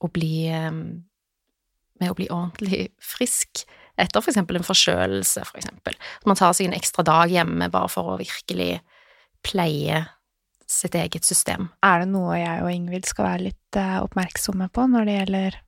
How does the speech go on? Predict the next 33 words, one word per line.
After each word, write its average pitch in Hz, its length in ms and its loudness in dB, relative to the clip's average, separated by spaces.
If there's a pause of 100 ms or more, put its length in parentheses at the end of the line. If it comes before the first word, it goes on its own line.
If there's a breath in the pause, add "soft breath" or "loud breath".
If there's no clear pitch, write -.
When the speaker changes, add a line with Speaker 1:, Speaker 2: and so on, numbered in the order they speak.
Speaker 2:
felles 202 360 2 (420)
prosjekter? 220 520 2 (280)
Speaker 1:
Mm. 165 240 0 (1080 loud breath)
Det 185 160 6
som, 208 400 8
eh, 180 380 4 (920)
det 185 120 4
som 190 120 0
framkommer 180 440 2
veldig 165 280 2
tydelig 175 380 2
når 175 160 4
man 170 220 2
setter - 440 2
deres - 800 2 (160)
kart - 460 -6
i - 80 0
sammen, 175 480 4 (520 soft breath)
eh, 165 460 0 (220)
det 180 240 6
er 165 80 4
at 170 60 -2
dere 175 180 0
får 170 400 4 (180)
et 175 120 -10
helt 180 200 2
annet 165 300 -2
moment 175 840 0 (100)
når 170 180 4
dere 160 500 0
skal - 180 -2
skape 156 840 0
og 156 360 0